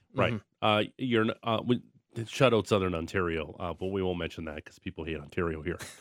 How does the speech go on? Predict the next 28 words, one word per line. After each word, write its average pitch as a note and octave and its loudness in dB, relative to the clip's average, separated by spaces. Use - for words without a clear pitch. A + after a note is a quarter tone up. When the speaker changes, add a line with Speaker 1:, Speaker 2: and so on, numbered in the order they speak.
Speaker 1:
<laughs> - -20
I'm A#2 4
gonna C#3 6
ask C3 2
both A2+ 8
of A2 6
you G2+ 4
this F#2 0
question G2 -2
'cause - -8
you G2 -4
guys F#2+ 2
are F#2+ -2
Calgary F2+ 0
through F2+ -4
and E2 -4
through, F2+ 2
'cause F#2+ 0
I'm G#2 4
also G#2+ 2
doing G2 -2
the F2+ 0
show G#2 0
with E2+ -4
the - -16
son G#2 2
of - -8
Calgary, E2+ -4